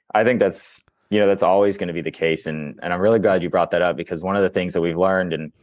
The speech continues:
I like to say, you know, we got our, our M B As through the School of Hard Knocks over here, uh, is the, the appreciation of focus, right? We're kind of always opening doors and always having conversations. And, and it's not to waste anybody's time.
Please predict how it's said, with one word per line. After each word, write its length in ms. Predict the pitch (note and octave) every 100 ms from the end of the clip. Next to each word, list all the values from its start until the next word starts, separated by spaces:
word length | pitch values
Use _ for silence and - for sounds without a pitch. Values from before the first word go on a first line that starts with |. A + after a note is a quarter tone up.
| _ E2+
I 60 |
like 160 | F2 -
to 100 | F2+
say, 260 | - E2+
you 120 | E2 D#2+
know, 100 | D#2
we 80 |
got 160 | D#2+ D#2+
our, 320 | D#2+ D#2 D#2 -
our 100 | F2+
M 140 | F2+
B 100 | F2
As 200 | F2 E2
through 100 | F2+
the 40 | D#2
School 220 | - F2+
of 80 | E2+
Hard 180 | F2
Knocks 320 | D#2 F2 F2+ E2
over 220 | D2+ D2
here, 340 | D2+ D2 C#2+ _ _ _ _
uh, 420 | - D#2 D2+ D2 - -
is 720 | G2+ G2+ G2 F2+ E2 - - - _ _
the, 680 | E2+ E2+ D#2+ D#2 D#2 C2+ - - _ _
the 100 | G2
appreciation 640 | F2 - G2 G2+ F#2 F#2
of 80 | D#2
focus, 480 | - C#2 - - -
right? 320 | D2 D2+ E2 - _ _ -
We're 80 | G2
kind 160 | A#2+ A2
of 40 |
always 460 | F#2+ G#2+ A2 G2+ G2
opening 380 | G2 G2+ F#2+
doors 420 | F2 F2 F2+ E2+ E2
and 100 | D#2+
always 360 | E2+ F#2 E2
having 240 | F2 F2 E2+
conversations. 880 | E2+ D#2+ D#2 D#2+ E2 - E2 D2+
And, 120 | D#2+ D2+
and 140 | F2+
it's 160 | E2 G2+
not 240 | G2 -
to 120 | F#2
waste 280 | E2+ G2+ G#2
anybody's 400 | F2 D#2 D#2 C#2+
time. 400 | E2 D#2 D#2+